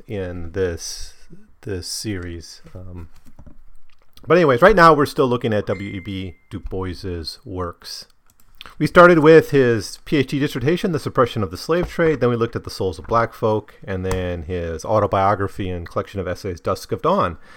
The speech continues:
And since then, we've been s-, taking a look at a collection of his essays. Um,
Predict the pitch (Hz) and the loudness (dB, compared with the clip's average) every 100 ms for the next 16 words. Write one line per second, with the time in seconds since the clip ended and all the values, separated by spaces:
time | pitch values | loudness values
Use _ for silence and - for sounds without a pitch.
0 | - - 143 135 131 185 - 175 165 131 | -20 -10 -2 0 2 0 2 2 2 0
1 | 127 120 117 113 - - - 127 117 107 | 0 0 -4 -10 -16 -12 -10 -6 -6 -6
2 | 107 104 104 98 117 107 123 107 104 - | -4 -2 -2 -4 -4 -4 -6 -4 -4 -4
3 | 139 - 90 80 - - - 95 85 | -6 -4 -6 -6 -12 -20 -16 -14 -14